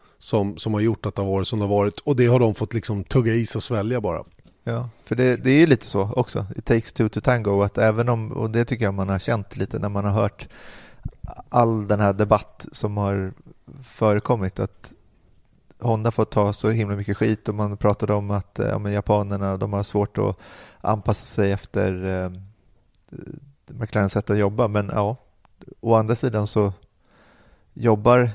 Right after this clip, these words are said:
Speaker 2: japanerna på ett annat sätt, så måste ju McLaren testa något, allt det de kan göra också. Det säger inte att de inte har gjort,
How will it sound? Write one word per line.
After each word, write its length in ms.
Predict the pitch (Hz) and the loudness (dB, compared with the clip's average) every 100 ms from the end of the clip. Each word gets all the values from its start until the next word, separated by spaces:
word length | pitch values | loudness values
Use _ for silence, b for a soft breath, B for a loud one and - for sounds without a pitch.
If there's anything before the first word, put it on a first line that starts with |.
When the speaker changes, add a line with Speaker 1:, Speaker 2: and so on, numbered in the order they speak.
| - | -4
Speaker 2:
japanerna 480 | - 113 110 101 101 | -2 2 2 2 -2
på 100 | 107 | -2
ett 100 | 104 | 0
annat 260 | 101 98 - _ _ | 0 -2 -6 _ _
sätt, 340 | - - 113 - | -8 -4 -6 -6
så 180 | - 104 | -8 -6
måste 340 | 104 95 - | -4 -6 -2
ju 180 | 104 98 90 - - - - _ _ - | -2 -2 -6 -16 -20 -20 -20 _ _ -8
McLaren 500 | 117 - 104 101 101 _ | -6 0 0 0 -6 _
testa 260 | - 107 107 | -2 -2 -2
något, 220 | 101 98 | -2 0
allt 220 | 113 107 - _ - | 0 0 -4 _ 2
det 160 | 120 | 4
de 160 | 127 131 | 4 0
kan 180 | 123 98 | 0 0
göra 180 | 95 120 | 0 0
också. 260 | - - | -2 -6
Det 160 | 98 110 | -2 0
säger 180 | 131 113 | 2 0
inte 160 | 104 | 0
att 60 | 98 | -2
de 140 | 101 | -4
inte 260 | 101 90 - | -6 0 2
har 60 | |
gjort, 300 | 107 - - | 4 0 -8